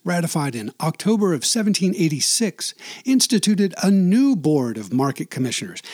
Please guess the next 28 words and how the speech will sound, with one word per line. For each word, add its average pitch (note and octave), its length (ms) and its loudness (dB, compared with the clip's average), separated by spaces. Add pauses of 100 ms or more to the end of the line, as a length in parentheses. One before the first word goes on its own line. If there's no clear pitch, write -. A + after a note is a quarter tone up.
(140)
and A3+ 160 4
followed G#3+ 440 2
the G3 100 0
general G3+ 420 4
outline C#3+ 600 2
of C3+ 100 0
the E3 100 2
colonial F3+ 720 2
era C3+ 240 0
laws B2 600 -2
with A3+ 260 2
little F#3 520 2
innovation. C#3 640 0 (1160)
As D#3 220 0
the D3+ 80 0
local D3+ 400 2
economy C#3+ 560 0
gradually G#3+ 640 2
strengthened G3 720 0
in G#3 160 2
the G#3+ 80 4
years G#3+ 280 4
immediately G#3+ 560 4
after F3 440 0
the D3+ 180 2
American C#3+ 440 2
Revolutionary C#3 580 0
War, E3+ 400 0